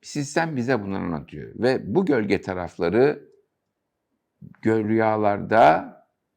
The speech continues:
çok daha güçlü ve çok daha detaylı anlatmaya başlıyor. Peki biz bu gölge tarafları nasıl okuyacağız?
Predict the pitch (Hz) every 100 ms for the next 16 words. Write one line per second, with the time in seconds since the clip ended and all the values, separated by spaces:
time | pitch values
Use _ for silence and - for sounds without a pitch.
0 | - - - - 104 98 82 85 - 101
1 | 110 123 131 - _ _ - 98 110 104
2 | - _ _ _ _ _ - 139 147 -
3 | 101 104 113 113 - 110 - 113 101 98
4 | 87 76 - - 69 - - - 71 -
5 | _ _ _ _ _ - - 123 107 147
6 | 175 165 151 - _ _ _ _ _ _
7 | _ _ _ _ - 120 110 110 101 110
8 | 101 90 - 90 101 90 - 78 76 69
9 | 65 - - _